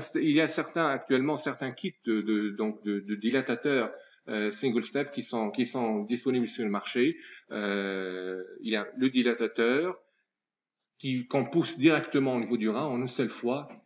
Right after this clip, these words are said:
sur lequel on fait passer directement la gaine d'emplâtre et c'est en une seule dilatation, on crée le trajet en une seule fois. Donc, la néphrolithotomie percutanée est une, est une avancée technique considérable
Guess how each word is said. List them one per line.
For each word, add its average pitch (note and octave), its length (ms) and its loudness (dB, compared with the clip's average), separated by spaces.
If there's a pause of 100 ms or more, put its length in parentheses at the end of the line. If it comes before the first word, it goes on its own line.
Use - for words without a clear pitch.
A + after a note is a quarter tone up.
(120)
sur C#3+ 160 0
lequel B2+ 320 2
on A#2 80 0
fait A#2+ 160 -2
passer A2+ 300 -4
directement A2 460 0
la G#2 120 2
gaine G#2 180 0
d'emplâtre G2+ 440 -2 (340)
et A#2 320 2
c'est - 180 -2 (180)
en B2+ 140 2
une D3+ 80 2
seule C3+ 280 4
dilatation, A2+ 600 2 (520)
on A2 80 -2
crée D3 160 2
le B2 120 4
trajet A2 320 0
en B2 140 -4
une A#2 80 2
seule A2 220 -2
fois. - 260 -10 (1900)
Donc, D3+ 200 2
la F#3 120 4
néphrolithotomie E3 680 0
percutanée C3 500 0
est A2+ 160 -4
une, C#3 180 -4
est - 160 -6
une C3+ 120 2
avancée B2+ 460 -2
technique A#2+ 360 -6
considérable G#2+ 720 -4